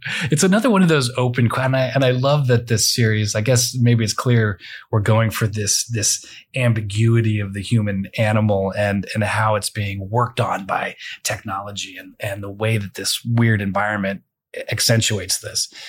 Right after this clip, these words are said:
Um, but yeah, I mean, look at, look at Brett, <laughs> look at Brett in that last episode. I mean, yeah, he's gonna figure out a different scam. Uh, <laughs> he's gonna figure something out.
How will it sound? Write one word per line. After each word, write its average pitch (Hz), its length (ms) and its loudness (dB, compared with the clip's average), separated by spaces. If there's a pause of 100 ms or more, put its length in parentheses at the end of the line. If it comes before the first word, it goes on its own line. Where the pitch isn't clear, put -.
(460)
Um, 110 500 2 (460)
but 156 120 2
yeah, 175 360 4
I 110 80 -2
mean, 117 500 4 (100)
look 165 200 2
at, 123 160 -2 (280)
look 135 200 2
at 123 160 2
Brett, 117 340 2
<laughs> - 0 -
look 170 140 2
at 147 120 0
Brett 160 320 0
in 110 140 4
that 110 360 0
last 110 320 -2
episode. 143 540 -2 (360)
I 120 100 0
mean, 120 280 4 (100)
yeah, 160 320 2 (160)
he's 147 180 2
gonna 156 160 4
figure 120 280 2
out 117 80 0
a 110 40 0
different 110 300 -2
scam. 98 380 0 (420)
Uh, 113 320 4
<laughs> - 180 -2
he's - 200 0
gonna 156 180 2
figure 123 240 2
something 120 340 2
out. 87 300 -8